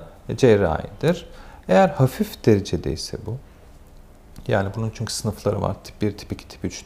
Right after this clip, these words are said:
diye, e, geçiyor. Tip bir ve tip ikide biz lazer tedavisi uyguluyoruz. Basit, ağrısız ve kolay ve etkili.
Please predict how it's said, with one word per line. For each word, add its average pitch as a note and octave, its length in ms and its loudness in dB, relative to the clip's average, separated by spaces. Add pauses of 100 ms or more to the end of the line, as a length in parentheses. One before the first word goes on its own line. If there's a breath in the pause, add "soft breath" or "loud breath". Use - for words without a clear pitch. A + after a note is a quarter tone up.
diye, F2 140 -4 (300)
e, - 60 -6 (760)
geçiyor. B2+ 500 -2 (420 loud breath)
Tip F#3+ 220 -4
bir F3 80 4
ve C#3+ 160 6
tip - 180 -8
ikide C3 520 0
biz D#3 280 -2
lazer C#3+ 300 4
tedavisi F#2 480 -4
uyguluyoruz. C#3+ 540 0
Basit, - 400 0
ağrısız C#3 520 0
ve D3 120 0
kolay G#2 360 2 (200)
ve B2 80 0
etkili. G2+ 600 -2